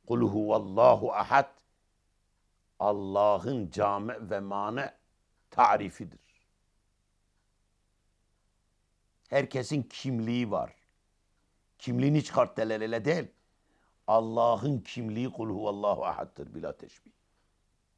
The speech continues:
Bila teşbih. Kimlik yani, şahsiyet tarifi o manada söyledim.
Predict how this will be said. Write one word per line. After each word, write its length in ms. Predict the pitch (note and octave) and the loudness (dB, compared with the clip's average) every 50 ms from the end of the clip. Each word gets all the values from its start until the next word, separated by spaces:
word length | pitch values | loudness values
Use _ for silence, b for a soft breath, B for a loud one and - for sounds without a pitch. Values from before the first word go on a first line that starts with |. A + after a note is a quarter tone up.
| _ _ _ _ _ _ _ _ _ _ _ _ _ _ | _ _ _ _ _ _ _ _ _ _ _ _ _ _
Bila 300 | - G#2 G#2+ G#2 G2 - | -4 -2 0 0 0 -2
teşbih. 340 | - - - - - _ _ _ _ _ _ _ _ _ _ _ _ _ _ _ _ _ _ _ _ _ _ _ _ _ _ _ _ _ _ _ _ _ _ _ _ _ _ _ _ _ _ | -6 -16 -20 -20 -20 _ _ _ _ _ _ _ _ _ _ _ _ _ _ _ _ _ _ _ _ _ _ _ _ _ _ _ _ _ _ _ _ _ _ _ _ _ _ _ _ _ _
Kimlik 480 | - - A#2 B2 C3 D3 - - - - | -10 -4 -2 0 2 2 0 0 -4 -6
yani, 260 | - - - - - _ _ _ | -6 -6 -8 -14 -20 _ _ _
şahsiyet 840 | - - - - G2 - - - - A#2 A2+ C3 C3 - - _ - | -16 -6 -2 -2 0 0 -2 -6 -4 0 2 2 2 0 -2 _ 2
tarifi 680 | - B2+ B2 A#2 A#2 A#2+ A#2 A2 - D#3 D#3+ E3 - _ _ _ _ _ _ _ _ _ _ - | 6 8 8 8 8 6 0 -8 -8 -8 -8 -10 -10 _ _ _ _ _ _ _ _ _ _ -4
o 140 | G#2+ A2+ A2+ | -2 -2 0
manada 440 | G#2+ G2+ G#2 G2 F#2+ F#2 F2 F2 | 2 0 2 2 0 0 -2 -4
söyledim. 440 | - - - G1+ G1+ - _ _ _ | -8 -10 -14 -18 -18 -18 _ _ _